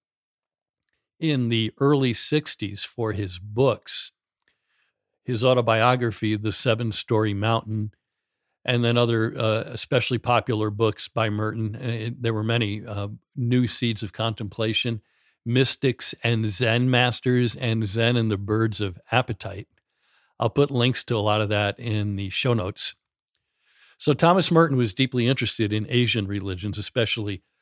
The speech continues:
Buddhism. And, you know, his influence of seeing a bigger story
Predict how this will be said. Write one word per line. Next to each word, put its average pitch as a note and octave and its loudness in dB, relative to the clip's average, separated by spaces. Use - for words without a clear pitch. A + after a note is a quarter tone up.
Buddhism. G#2 -2
And, D3+ 2
you D#3+ 2
know, E3 6
his D#3 2
influence A2+ -2
of A#2 -2
seeing D3+ 2
a D3+ 0
bigger D#3 4
story D3 2